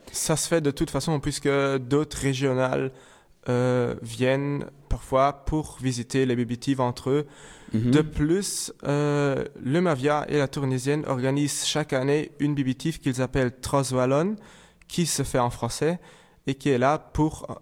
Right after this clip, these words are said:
Speaker 1: euh, approcher les deux cultures. Et, euh,
Speaker 2: C'est ça, oui, parce que Eumavia, on voit tout à fait le nord de la partie, euh, wallonne,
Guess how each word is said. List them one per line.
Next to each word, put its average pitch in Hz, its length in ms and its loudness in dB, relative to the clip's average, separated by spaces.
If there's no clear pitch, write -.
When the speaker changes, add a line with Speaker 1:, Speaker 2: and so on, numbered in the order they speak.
Speaker 1:
euh, 123 420 2
approcher 135 420 -2
les 135 100 2
deux 127 140 -2
cultures. 127 580 -2
Et, 113 160 0
euh, 113 180 2
Speaker 2:
C'est 113 120 4
ça, 113 100 4
oui, 98 140 0
parce - 160 -8
que 87 300 2
Eumavia, 98 460 2
on 85 140 0
voit 82 220 0
tout 92 140 -2
à 85 80 2
fait 95 160 2
le 87 120 2
nord 92 320 4
de 85 60 -2
la 80 80 0
partie, 82 380 -2
euh, 78 200 2
wallonne, 117 520 2